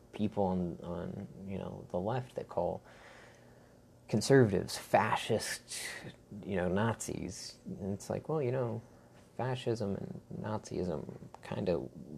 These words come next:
went hand in hand in the forties, is how we understand, how we understand it. Um, or the general use of the term fascism as Nazism. Um, and, and so you really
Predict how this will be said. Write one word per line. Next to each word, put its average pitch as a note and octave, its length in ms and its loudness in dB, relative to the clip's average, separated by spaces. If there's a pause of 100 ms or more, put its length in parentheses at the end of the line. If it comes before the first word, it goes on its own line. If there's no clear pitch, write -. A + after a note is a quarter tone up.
(140)
went F#2 280 0
hand G#2 240 4
in F2 100 0
hand G2 320 4
in F#2 120 2
the - 60 0
forties, F#2 580 0
is F#2 180 -10 (120)
how F2+ 220 0
we F2 200 2
understand, D#2+ 640 -4 (440)
how G2 80 -2
we F2+ 40 2
understand F2+ 500 -2
it. - 100 -2 (680)
Um, F2+ 380 4 (1700)
or G#2+ 160 8
the F2+ 80 4
general G2 380 2
use G#2+ 240 -4
of - 60 -6
the F2 60 -2
term G2 360 0 (440)
fascism F#2+ 580 0
as G2+ 240 -2
Nazism. F#2 640 -2 (1000)
Um, F2+ 400 4 (880)
and, G#2 300 0 (180)
and A2 220 -4
so A2+ 420 4
you G#2 180 0
really A#2 800 -2